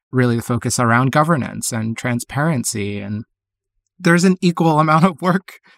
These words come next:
to continue to do. And it's really inspiring to me. I don't know. I feel somehow kinda like you, like, safer knowing that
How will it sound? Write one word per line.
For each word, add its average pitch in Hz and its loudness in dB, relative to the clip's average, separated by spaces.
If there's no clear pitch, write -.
to - -2
continue 131 -2
to 120 -10
do. 127 0
And 117 -4
it's - -6
really 147 4
inspiring 135 0
to - -6
me. 190 0
I 127 0
don't 143 2
know. 143 4
I 120 0
feel 123 -2
somehow 120 -2
kinda 139 -2
like 123 -2
you, 123 2
like, 110 -6
safer 120 -2
knowing 135 0
that 127 -4